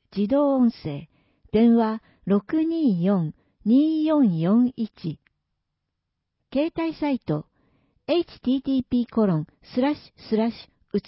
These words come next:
都宮、ユーティーエスユーエヌオーエムアイワイエードットエムダブリュージェーピードット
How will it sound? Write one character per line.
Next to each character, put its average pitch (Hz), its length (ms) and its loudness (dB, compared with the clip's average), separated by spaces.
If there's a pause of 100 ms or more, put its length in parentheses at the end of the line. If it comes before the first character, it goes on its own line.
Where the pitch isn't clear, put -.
(140)
都 277 120 6
宮、 233 380 2 (300)
ユ 277 220 2
ー 330 40 -2 (100)
テ 330 80 -4
ィ 311 120 0
ー - 80 -8
エ 190 120 -4 (120)
ス 285 80 -4
ユ 285 240 2
ー - 100 2
エ 185 140 0
ヌ 262 200 4
オ 269 260 2
ー - 60 -20
エ 185 140 0
ム 247 240 6
ア 262 140 -2
イ 220 160 -2
ワ 202 180 2
イ 262 200 -6
エ 226 180 -2
ー 170 60 -6 (300)
ド - 100 -2
ッ 185 60 -4 (160)
ト 202 200 2 (240)
エ 196 80 2
ム 277 160 4
ダ 302 160 0
ブ 294 120 2
リ 262 200 2
ュ - 20 -8
ー - 100 -16
ジ 247 120 0
ェ 262 80 4
ー 262 160 -4
ピ 247 220 -2
ー 156 60 -10
ド 170 120 0
ッ - 60 -4 (180)
ト 196 200 0